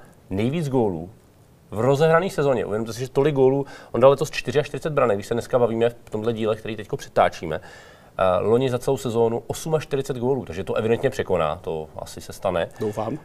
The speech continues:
Speaker 1: Ale jinak za posledních, hele, deset let maximálně dvaačtyřicet gólů. Baník dal nejvíc gólů, evidentně v téhle sezóně dá nejvíc gólů, co dal za posledních deset let.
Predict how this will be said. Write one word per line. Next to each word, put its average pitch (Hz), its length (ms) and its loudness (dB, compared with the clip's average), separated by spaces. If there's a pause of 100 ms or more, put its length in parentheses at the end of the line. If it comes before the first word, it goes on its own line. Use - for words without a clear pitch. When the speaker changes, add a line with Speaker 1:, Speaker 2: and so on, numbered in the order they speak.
(280)
Speaker 1:
Ale 107 160 10
jinak 117 200 4
za 113 80 -2
posledních, 123 440 -2
hele, 120 160 6
deset 117 280 -4
let 104 180 2
maximálně 131 580 0
dvaačtyřicet 120 480 2
gólů. 127 240 0
Baník 101 300 2
dal 113 160 4
nejvíc 117 280 0
gólů, 117 240 0
evidentně 110 320 -2
v - 20 -8
téhle 123 160 -4
sezóně 110 280 -2
dá 117 100 6
nejvíc 113 220 -2
gólů, 107 280 -2
co 113 120 -10
dal 113 160 6
za 110 80 -2
posledních 107 360 -8
deset 104 280 -6
let. 143 200 -2